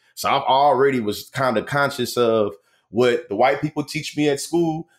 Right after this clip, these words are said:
might not be the same thing that my black parents or my black grandma or my black whatever agree with. So I was already, I feel like, having a little discernment from what was going on and this, that, and the other. I think that when I got to, actually being real,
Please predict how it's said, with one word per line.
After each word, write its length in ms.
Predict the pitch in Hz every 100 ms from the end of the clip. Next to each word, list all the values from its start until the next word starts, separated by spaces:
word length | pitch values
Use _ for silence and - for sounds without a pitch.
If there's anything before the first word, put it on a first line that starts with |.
| _
might 360 | 98 143 143 139
not 240 | 139 123
be 80 | 139
the 100 | 110
same 400 | - 139 131 117
thing 360 | 131 131 120
that 120 | 110 101
my 220 | 113 87
black 340 | 120 127 -
parents 380 | 139 131 117 101
or 80 | 107
my 160 | 110
black 360 | 101 117 120 -
grandma 480 | 123 131 123 107 107
or 20 |
my 200 | 110 101
black 280 | 123 120 117
whatever 380 | 120 113 104 95
agree 220 | 110 110
with. 220 | 95 -
So 120 | -
I 80 | 131
was 120 | 143
already, 640 | - 131 139 127 135 127 110
I 60 |
feel 180 | - 113
like, 220 | 110 101
having 280 | 107 123 107
a 40 |
little 160 | 107 110
discernment 580 | 92 - 143 135 87 - _ _ _ _
from 140 | 104
what 160 | 110 107
was 140 | 101
going 280 | 110 113 110
on 200 | 117 107
and 120 | 101
this, 140 | 110 -
that, 120 | 107
and 80 | 107
the 100 | 110
other. 240 | 95 90 - _ -
I 100 | 90
think 280 | - 165 170
that 260 | 147 131 110
when 120 | 98
I 220 | 127 139
got 280 | 120 131 127 -
to, 440 | 135 131 127 117 - _ _ - - -
actually 280 | 147 170 151
being 200 | 165 175
real, 300 | 185 180